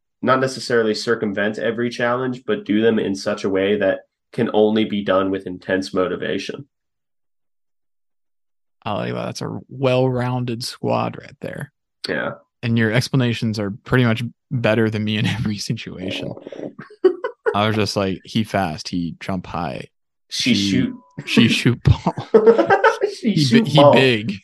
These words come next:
Speaker 1: He
Speaker 2: Like,
Speaker 1: big. <laughs>
Speaker 2: he is Dream. <laughs>
Speaker 1: He is Dream now.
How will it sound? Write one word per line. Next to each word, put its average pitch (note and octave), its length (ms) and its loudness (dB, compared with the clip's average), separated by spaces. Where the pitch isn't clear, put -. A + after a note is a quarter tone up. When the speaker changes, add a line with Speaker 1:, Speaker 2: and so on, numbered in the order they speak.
Speaker 1:
He E3 200 8
Speaker 2:
Like, D#3 400 4
Speaker 1:
big. G3 540 2
<laughs> - 320 -18
Speaker 2:
he C#3 160 4
is C#3 160 2
Dream. C3 640 0
<laughs> - 220 -4
Speaker 1:
He C#3+ 80 4
is G#3 400 0
Dream D#3+ 640 2
now. A#2+ 340 2